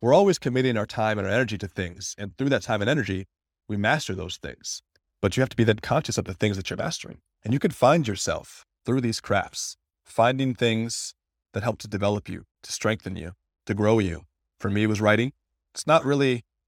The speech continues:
hard to master something because the thing about mastery is that you're never there. And the thing about mastery is that it's not about the results. It's about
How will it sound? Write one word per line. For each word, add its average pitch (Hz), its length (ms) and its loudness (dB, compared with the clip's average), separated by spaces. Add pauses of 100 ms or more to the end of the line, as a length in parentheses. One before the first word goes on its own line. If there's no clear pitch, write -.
(120)
hard 147 360 4
to - 80 -4
master 98 360 -2
something 101 360 -6
because 98 580 -2 (280)
the - 80 -18
thing 156 140 2
about 117 140 6
mastery 110 480 0
is 98 280 0
that 95 140 0
you're 104 100 -4
never 98 180 -4
there. 95 320 -6 (360)
And 107 220 -2
the 101 60 -6
thing 139 140 -2
about 104 140 2
mastery 107 560 -2 (400)
is 101 460 -2
that 98 280 2 (440)
it's 113 180 -4
not 117 200 2
about 113 220 2
the 101 60 -6
results. 92 540 -8
It's - 120 -12
about 95 300 0